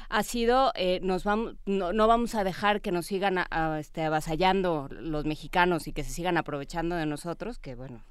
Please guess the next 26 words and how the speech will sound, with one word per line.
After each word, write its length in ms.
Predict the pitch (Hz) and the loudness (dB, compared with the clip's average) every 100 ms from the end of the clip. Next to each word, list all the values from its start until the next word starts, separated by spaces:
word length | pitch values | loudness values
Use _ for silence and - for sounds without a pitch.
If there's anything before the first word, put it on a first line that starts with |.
| - | -12
eso 220 | 135 - | -10 -8
es, 180 | 156 - 160 - - | -8 -10 -12 -12 -12
<laughs> 320 | - - - | -12 -12 -6
esa 240 | 165 165 190 | -2 0 2
es 100 | 185 | 4
la 180 | 196 | 4
postura 400 | - 165 - 170 | 4 -2 -2 0
de 40 | 165 | 0
Estados 340 | - 170 165 | 0 -2 0
Unidos 300 | 160 180 170 | 0 0 0
y 60 | 151 | 0
habría 240 | 143 156 | 0 -2
que 100 | 170 | 0
discutirla, 580 | 156 - 175 220 175 214 - - - - | -2 -2 -2 0 0 -4 -8 -12 -12 -2
pero, 400 | 214 208 220 247 - | 4 6 8 6 4
eh, 220 | 202 180 - - | 2 2 0 0
pero 180 | 208 196 | 2 4
frente 280 | 208 175 202 | 4 4 6
a 120 | 220 | 6
esto, 440 | 269 - 233 285 - | 4 2 2 2 -2
la, 360 | - 214 180 180 - - - | -2 4 6 4 0 -14 -12
si 260 | 185 233 | -6 -2
no 180 | 214 262 | 2 2
se 180 | 302 294 | 2 6
abren 600 | 247 240 214 185 160 151 - | 8 8 6 4 2 -2 -8
las, 680 | - 165 147 143 147 - - | -4 0 4 4 2 -2 -10